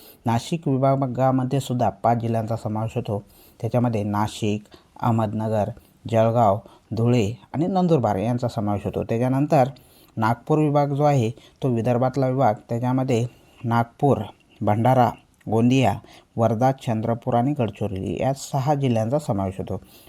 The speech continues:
म्हणजे याच्यामध्ये सर्वात जास्त जिल्हे असणारा विभाग कोणता? मग औरंगाबाद विभाग हा आहे. याच्यामध्ये एकूण आठ जिल्हे आहेत. त्याच्यानंतर क्रमांक लागतो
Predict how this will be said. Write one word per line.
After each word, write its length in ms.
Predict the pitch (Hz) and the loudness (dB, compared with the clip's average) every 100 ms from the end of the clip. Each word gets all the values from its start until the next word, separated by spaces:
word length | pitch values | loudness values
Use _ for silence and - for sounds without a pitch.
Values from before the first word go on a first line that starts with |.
| _ | _
म्हणजे 360 | 117 123 117 127 - - _ | -2 0 0 0 -6 -20 _
याच्यामध्ये 500 | 117 110 127 131 117 | -2 0 0 2 0
सर्वात 460 | 120 - 113 123 139 113 131 | -2 -2 0 2 0 0 0
जास्त 380 | 143 143 _ | 0 -2 _
जिल्हे 440 | 135 104 117 123 131 | -6 -4 -2 0 0
असणारा 340 | 135 - 131 | 0 -2 -2
विभाग 240 | 131 123 131 | 0 0 -2
कोणता? 400 | - 127 127 123 | -2 -2 0 0
मग 160 | 135 139 - _ - | 0 -4 -14 _ -2
औरंगाबाद 640 | 101 110 117 131 131 131 123 | 2 2 2 0 0 2 0
विभाग 240 | 120 117 135 | 0 -2 -4
हा 180 | - 120 | -4 0
आहे. 240 | 120 107 - - - | 0 -2 -6 -16 -10
याच्यामध्ये 400 | 117 120 120 120 | -4 -2 0 -2
एकूण 220 | 120 180 208 - | -2 -6 -4 -2
आठ 140 | 104 | -2
जिल्हे 260 | 98 101 95 | -2 -4 -2
आहेत. 120 | 95 | -4
त्याच्यानंतर 560 | - 117 139 165 165 135 139 _ _ _ _ _ _ - - | -4 -2 -2 0 0 -2 -4 _ _ _ _ _ _ -20 -8
क्रमांक 360 | 135 127 135 131 | 0 0 2 0
लागतो 500 | 127 120 - 165 | 0 -2 0 0